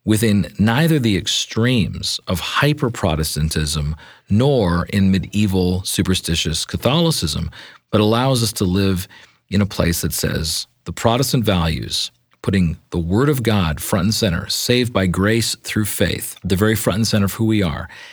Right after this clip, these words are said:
can be lived out, though, acknowledging the historic worship of the church. There are many beautiful pieces of our liturgy, our arts, our practices in church life that can put the gospel on display.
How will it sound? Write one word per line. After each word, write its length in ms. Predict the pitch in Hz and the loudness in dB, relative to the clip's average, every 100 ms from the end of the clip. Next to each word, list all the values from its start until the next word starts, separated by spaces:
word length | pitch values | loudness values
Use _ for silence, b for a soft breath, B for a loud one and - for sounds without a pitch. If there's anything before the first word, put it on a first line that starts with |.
| B B B B _ _ _ | B B B B _ _ _
can 520 | - - 147 139 117 120 | -8 0 2 4 2 2
be 140 | 135 | 2
lived 440 | 127 127 147 131 - | 2 2 2 0 -2
out, 320 | 143 156 - - | 0 0 -2 -2
though, 340 | 80 - - _ _ _ _ _ _ _ - | -4 -4 -10 _ _ _ _ _ _ _ -6
acknowledging 720 | 113 104 113 117 113 95 90 | -2 2 2 2 2 2 2
the 80 | 85 | 2
historic 720 | 90 95 - 90 85 80 - | 0 0 0 0 2 0 -4
worship 340 | 80 78 - 85 | -4 -2 -4 -6
of 80 | 73 | -8
the 80 | |
church. 320 | 78 - - - | -6 -4 -4 0
There 120 | 95 | 2
are 80 | 104 | 4
many 320 | 113 120 120 | 2 2 0
beautiful 640 | 92 92 101 127 117 123 | 0 2 2 2 0 -4
pieces 720 | 120 - 127 120 - - - B B B B - | -4 0 0 0 -4 -6 -8 B B B B -2
of 120 | 110 | 2
our 140 | 104 | 2
liturgy, 720 | 98 101 117 104 117 113 107 - | 2 2 2 0 0 0 0 -4
our 180 | - - - | -8 -6 -2
arts, 480 | 107 104 92 - - | 0 0 -2 -6 -4
our 80 | 92 | -6
practices 760 | 87 98 95 101 104 - 92 87 | -2 0 0 0 -4 -2 0 0
in 100 | 78 | 0
church 360 | - 85 - | 0 -2 -2
life 340 | 69 71 80 - B B B - | -4 -4 -8 -12 B B B -4
that 180 | 92 | -4
can 280 | - 104 90 - | 0 2 2 -2
put 180 | - 139 | -4 0
the 60 | 107 | 0
gospel 460 | 101 95 - 95 | 2 0 0 0
on 120 | 87 78 | 2 2
display. 600 | - - 76 - - | -2 -4 -4 -4 -8